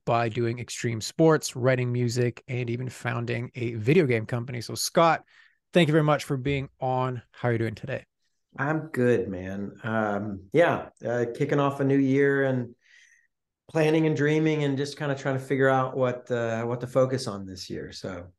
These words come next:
Speaker 2: yeah.
Speaker 1: Beautiful. Well, I, I, I guess, uh, <laughs> a, a timely thing then to <laughs> appear on something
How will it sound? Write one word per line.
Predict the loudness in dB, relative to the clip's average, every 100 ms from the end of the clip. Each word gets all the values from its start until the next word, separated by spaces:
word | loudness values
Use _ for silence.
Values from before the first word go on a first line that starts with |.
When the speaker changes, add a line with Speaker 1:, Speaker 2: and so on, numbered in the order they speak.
| _
Speaker 2:
yeah. | -2 -2 -4
Speaker 1:
Beautiful. | -4 -2 -4 -2
Well, | 0 2
I, | 2 0
I, | -2 -2
I | 0
guess, | 0 0 0
uh, | 0 0 0 -2 -4
<laughs> | -2
a, | 0 2 0
a | -2
timely | -2 0 0 0 0
thing | 0 -2
then | -4 -4
to | -2
<laughs> | 0
appear | -2 2 2 2
on | -2
something | -6 -6 -4 -4 -4